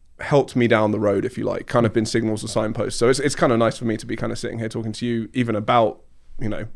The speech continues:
my journey, um, just because of that. So it's, it's really cool to be here from that point of view.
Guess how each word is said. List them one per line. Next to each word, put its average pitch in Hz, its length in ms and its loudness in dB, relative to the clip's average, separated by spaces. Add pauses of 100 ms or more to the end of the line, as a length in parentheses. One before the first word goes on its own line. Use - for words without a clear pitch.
(340)
my 110 200 2
journey, 107 460 0 (520)
um, 104 320 0 (880)
just - 180 0
because 113 260 2
of 107 100 4
that. 90 200 -6 (120)
So - 180 0
it's, 131 140 -2
it's 131 200 -6
really 120 120 -2
cool 113 180 -2
to 113 80 -10
be 113 140 -4
here 107 180 -4
from 110 240 -6
that 117 180 2
point 107 160 -4
of 98 80 -8
view. 101 200 -6